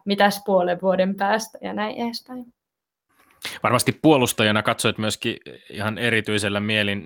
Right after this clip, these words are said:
Speaker 2: tai erityisen mielin tätä, tätä, eh, Helmareiden matsia, jos, joka oli kuitenkin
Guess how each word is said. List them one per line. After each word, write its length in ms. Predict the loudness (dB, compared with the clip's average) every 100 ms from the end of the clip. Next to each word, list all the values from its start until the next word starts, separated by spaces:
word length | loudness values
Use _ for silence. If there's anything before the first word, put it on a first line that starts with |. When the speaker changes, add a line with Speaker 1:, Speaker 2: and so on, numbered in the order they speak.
| -8
Speaker 2:
tai 220 | -4 -4
erityisen 400 | -2 -4 -2 -2
mielin 240 | 2 2 0
tätä, 320 | 0 0 -2 -4
tätä, 360 | -2 0 -2 -4
eh, 400 | -8 -8 -8 -4
Helmareiden 420 | -2 0 0 2
matsia, 440 | 0 0 0 2
jos, 260 | 0 -2 -2
joka 260 | -4 0 4
oli 240 | 6 4
kuitenkin 760 | 6 6 6 4 2 0 -2